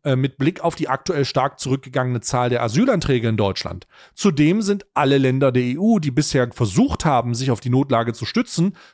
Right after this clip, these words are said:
damit vor dem Europäischen Gerichtshof, dem E U G H, gescheitert. Ein weiterer Punkt im Koalitionsvertrag, die Ausweitung der sicheren Herkunftsstaaten. Für Menschen aus sicheren Ländern gilt ein verkürztes Asylverfahren.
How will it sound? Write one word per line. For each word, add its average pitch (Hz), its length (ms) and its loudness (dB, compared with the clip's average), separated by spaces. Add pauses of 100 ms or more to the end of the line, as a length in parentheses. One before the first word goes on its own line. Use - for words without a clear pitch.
damit 160 320 0
vor - 160 -2
dem 202 160 -2
Europäischen 156 680 0
Gerichtshof, 131 600 0
dem 135 220 0
E 131 160 -4
U 120 80 -6
G 110 240 -6
H, 101 400 -6
gescheitert. 135 880 0 (300)
Ein 165 160 2
weiterer 294 340 2
Punkt 170 240 2
im 131 120 2
Koalitionsvertrag, 120 1160 0 (400)
die 185 120 -2
Ausweitung 233 540 2
der 196 100 4
sicheren 220 320 0
Herkunftsstaaten. 190 920 0
Für 175 160 2
Menschen 170 600 0
aus 139 200 0
sicheren 208 300 -2
Ländern 170 480 0
gilt 151 180 0
ein 156 120 0
verkürztes - 540 -2
Asylverfahren. 135 760 0